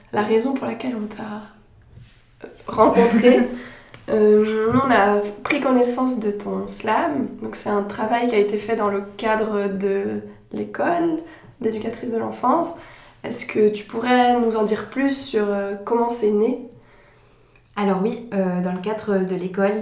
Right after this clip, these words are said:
Speaker 2: il nous est souvent demandé, ben là, soit de faire un travail de mémoire, mais il n'existe plus aujourd'hui sous cette forme, donc on, on l'a fait sous forme d'article, aussi pour que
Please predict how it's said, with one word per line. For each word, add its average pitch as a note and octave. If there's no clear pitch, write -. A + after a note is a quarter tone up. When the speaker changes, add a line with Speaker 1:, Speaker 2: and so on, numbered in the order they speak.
Speaker 2:
il G3
nous F3
est -
souvent -
demandé, F#3+
ben E3+
là, E3+
soit G3
de F#3+
faire F#3
un F3+
travail F3+
de E3+
mémoire, F3+
mais F#3
il F3
n'existe F3
plus A3+
aujourd'hui G3+
sous -
cette -
forme, G3
donc F3+
on, F3
on -
l'a E3+
fait G3
sous G3
forme F#3
d'article, -
aussi G3+
pour G#3
que F3+